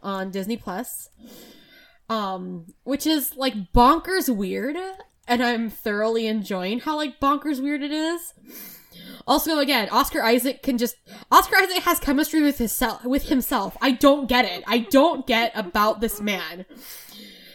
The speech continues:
that makes him so goddamn, like, ca-, like, likable and affable, or, like, I don't know what it is about this dude, but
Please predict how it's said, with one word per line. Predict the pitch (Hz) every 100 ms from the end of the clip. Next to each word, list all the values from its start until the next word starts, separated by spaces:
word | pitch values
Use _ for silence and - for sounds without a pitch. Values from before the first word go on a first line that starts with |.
| _
that | 233 226 226
makes | 240 277 -
him | 254
so | - - 233 294 359 285
goddamn, | 208 214 202 240 254 233 220 208 202 _ _ - _ _ _ _ _
like, | - 214 - -
ca-, | - - -
like, | 226 185 175 180 - _ _ _ _ -
likable | 214 208 240 294 220 269 233
and | 185
affable, | 208 240 220 240 -
or, | 214
like, | 202 - - - - - -
I | 277
don't | 339 285
know | 269
what | 247 254
it | 226
is | 214
about | 214
this | 208 202
dude, | 185
but | 165